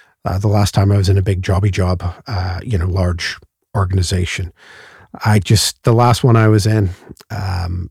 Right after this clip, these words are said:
large international organization, I just could not see anybody been this, um, enthusiastic.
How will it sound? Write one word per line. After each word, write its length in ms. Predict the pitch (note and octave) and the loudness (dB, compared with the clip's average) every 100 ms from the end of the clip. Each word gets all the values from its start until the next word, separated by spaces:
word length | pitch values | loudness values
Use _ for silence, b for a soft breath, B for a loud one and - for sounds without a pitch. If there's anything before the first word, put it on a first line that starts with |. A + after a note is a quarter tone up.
| - | -10
large 1000 | C#3 G#2+ F#2 - A2 G2+ G2 - - - - | -6 -2 -2 0 2 2 0 -2 -4 -10 -2
international 760 | A#2+ A2+ G2 F2+ - G2+ F#2+ F#2+ _ - | -2 0 -2 -2 -2 -2 -2 -8 _ -8
organization, 920 | A#2+ F#2+ F#2 F2 F2+ E2 - F2+ E2 B B B B B B B _ | -4 0 0 0 -2 -4 -4 -6 -6 B B B B B B B _
I 180 | A#2+ B2+ | 2 2
just 280 | A#2 C3 - | 6 4 4
could 160 | C#3 A#2+ | 2 4
not 220 | A2 G#2+ | 2 2
see 260 | - G#2 - | 0 -2 -4
anybody 560 | G#2+ G#2+ A2 G2 F#2 F2+ | -4 0 0 0 -2 -4
been 340 | F2 F2+ F2+ | -4 -2 -2
this, 520 | F#2 F#2 F2 - - - | -2 -2 -4 -6 -6 -8
um, 420 | G2 F#2 F#2 F#2 _ _ _ _ _ _ _ _ _ _ - - | -8 -8 -8 -12 _ _ _ _ _ _ _ _ _ _ -20 -2
enthusiastic. 760 | B2+ A#2 A2+ A2 A2+ - - | 0 2 2 2 0 -2 -8